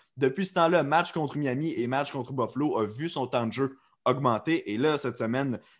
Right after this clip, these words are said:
vraiment a connu le meilleur match de sa carrière. Dix plaqués totaux, un sac du corps en plus. Donc, enfin, un joueur qui semble trouver sa place dans l'alignement des Cardinals.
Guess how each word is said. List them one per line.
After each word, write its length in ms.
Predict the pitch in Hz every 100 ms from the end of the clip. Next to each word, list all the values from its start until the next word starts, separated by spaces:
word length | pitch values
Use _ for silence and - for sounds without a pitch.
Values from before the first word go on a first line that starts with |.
| -
vraiment 300 | 117 127 139
a 80 |
connu 240 | 120 113 139
le 120 | 120
meilleur 260 | 117 120 117
match 220 | 139 -
de 100 | 117
sa 160 | 117
carrière. 400 | 107 101 123 135 127
Dix 260 | 123 180
plaqués 520 | - 127 117 143 143
totaux, 460 | - 117 - 147 151 - _
un 160 | - 151
sac 280 | - 139 131
du 120 | -
corps 300 | 123 123 123
en 120 | 104
plus. 200 | 92 135
Donc, 180 | 120 117
enfin, 380 | 127 120 170 175
un 100 | 123
joueur 320 | 107 123 135
qui 100 | 135
semble 260 | - 135 131
trouver 260 | 117 123
sa 160 | 123 104
place 240 | 123 123
dans 100 | 107
l'alignement 400 | 101 101 101 110
des 140 | 107 98
Cardinals. 400 | 101 92 98